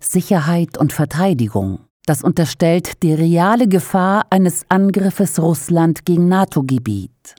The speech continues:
Diese Rechtfertigung der Militärpolitik steht in der Tradition von Kaiser Wilhelm, Adolf Hitler und den nato-Nachkriegsstrategen.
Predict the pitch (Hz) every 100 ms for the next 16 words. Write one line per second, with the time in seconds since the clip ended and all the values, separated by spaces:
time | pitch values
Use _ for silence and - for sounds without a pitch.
0 | _ _ _ 254 233 240 233 - 226 -
1 | 165 151 147 151 156 147 - 165 156 170
2 | 160 - 226 - - 185 180 175 165 156
3 | 160 165 165 - 165 175 175 156 156 -
4 | 175 170 180 185 214 151 151 151 - -
5 | 170 156 156 - 170 - 165 160 165 -
6 | - _ 247 254 - - 185 180 175 -
7 | 180 165 156 - - 120 - - 123 -
8 | 107 95 92 76